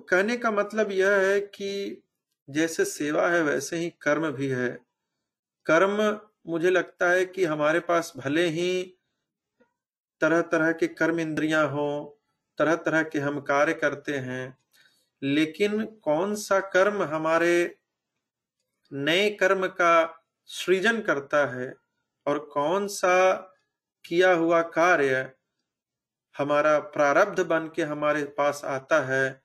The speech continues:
ये कहना बड़ा विचित्र है। इसको, अ, जैसा मैंने कहा कि इस रहस्य को सदगुरु ही पूर्ण रूपेण जानते हैं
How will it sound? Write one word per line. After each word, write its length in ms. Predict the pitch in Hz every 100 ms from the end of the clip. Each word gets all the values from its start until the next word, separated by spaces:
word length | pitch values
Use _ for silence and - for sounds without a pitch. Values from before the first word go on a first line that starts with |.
| _ _ _ _ _ 135
ये 180 | 139
कहना 380 | 151 143 135 143
बड़ा 300 | 131 135 175
विचित्र 520 | 143 131 135 131 131
है। 360 | 120 110 117 135 _ _ -
इसको, 580 | 127 - - 139 135 135 - _ _ _ _ -
अ, 240 | - -
जैसा 640 | 131 127 131 127 156 147 139 143 -
मैंने 260 | 139 139
कहा 300 | 139 131 151
कि 520 | 165 156 143 131 123 - _ _ _ _ _ -
इस 420 | 392 - - - -
रहस्य 500 | 143 139 160 - 196
को 560 | - 190 190 190 - - _ _ _ -
सदगुरु 580 | - 143 135 147 202 196
ही 220 | 185 185
पूर्ण 340 | - 190 190
रूपेण 520 | 165 156 156 190 208
जानते 460 | 175 147 139 135 151
हैं 440 | 139 120 120 123